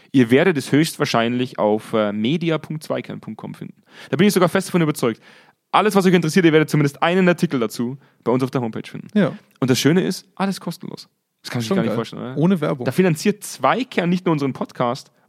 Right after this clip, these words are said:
Speaker 1: und uns beide Kackköpfe, ja, zusätzlich noch Content, den die Leute kostenlos konsumieren können.
Speaker 2: Und es kommt, wie gesagt, jede Woche ein Haufen dazu.
Speaker 1: Ich sag immer, mein R T L. Ja, und für die bezahle
Speaker 2: Aber
Speaker 1: ich
Speaker 2: du,
Speaker 1: noch
Speaker 2: du
Speaker 1: Geld.
Speaker 2: hältst dir das Auge zu. Machen, machen die das bei
Speaker 1: Nee, der zweite macht das, glaub ich. Der <laughs>
Speaker 2: Schon, ne?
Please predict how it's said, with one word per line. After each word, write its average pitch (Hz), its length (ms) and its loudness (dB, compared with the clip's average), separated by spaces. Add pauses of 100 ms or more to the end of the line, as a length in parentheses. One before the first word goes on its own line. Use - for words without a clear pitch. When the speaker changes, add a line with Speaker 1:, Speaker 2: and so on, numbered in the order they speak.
Speaker 1:
und 170 240 4
uns 208 240 2
beide 156 400 0
Kackköpfe, 147 580 -8 (400)
ja, 127 160 2 (540)
zusätzlich 247 520 4
noch 143 200 -2 (100)
Content, 143 720 -2 (300)
den 165 100 4
die 156 60 4
Leute 147 220 2
kostenlos 202 380 -6
konsumieren 139 360 -8
können. - 200 -16 (280)
Speaker 2:
Und 151 180 0
es 214 80 -2
kommt, 175 280 -6
wie 160 40 -10
gesagt, 135 260 -8
jede 131 260 -6
Woche 156 200 -6
ein 127 80 -8
Haufen 117 240 -8
dazu. 127 320 -12
Speaker 1:
Ich - 120 -8
sag 160 140 0
immer, 123 240 -2 (260)
mein 107 640 2
R 98 180 -4
T - 140 -10
L. - 200 -8 (460)
Ja, 104 180 0 (120)
und 117 80 -6
für - 100 -12
die 123 140 -10
bezahle - 240 0
Speaker 2:
Aber 101 60 2
Speaker 1:
ich - 20 4
Speaker 2:
du, 135 60 0
Speaker 1:
noch 101 80 -8
Speaker 2:
du - 40 -12
Speaker 1:
Geld. 127 120 2
Speaker 2:
hältst 170 140 0
dir 156 40 -2
das 131 240 -4
Auge 196 260 0
zu. 127 380 -12
Machen, 160 320 -2
machen 180 240 -4
die 240 40 -2
das 233 140 -6
bei 110 120 -2
Speaker 1:
Nee, 110 60 0
der - 120 0
zweite 107 260 0
macht 101 240 -12
das, - 80 -20
glaub - 140 -14
ich. - 80 -16
Der 98 200 -8
<laughs> - 80 -8
Speaker 2:
Schon, 185 200 0
ne? 143 180 0